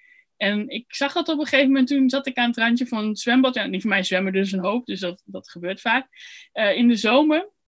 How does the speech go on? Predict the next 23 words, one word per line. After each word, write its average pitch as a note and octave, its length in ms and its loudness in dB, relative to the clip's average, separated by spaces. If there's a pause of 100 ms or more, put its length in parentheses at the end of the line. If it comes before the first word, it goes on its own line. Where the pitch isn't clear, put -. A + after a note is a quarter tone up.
(100)
in B3+ 160 -4
het A#3+ 100 0
buitenbad. B3 580 2
En C#4+ 100 2
toen B3+ 140 0
waren A#3+ 260 6
zij A#3+ 260 6
dus A#3 180 0
bezig A#3 420 4
met, A3 280 4
ze - 140 -14
waren G#3 180 -2
allemaal A3+ 200 -2
kunstjes A3+ 400 2
aan F3 100 -2
het E3+ 100 -4
doen F3 140 -2
in F3+ 100 -4
het F#3 120 -6
water E3 340 -6
met C#3+ 180 -10
z'n F#3 140 -8
tweeën. - 420 -14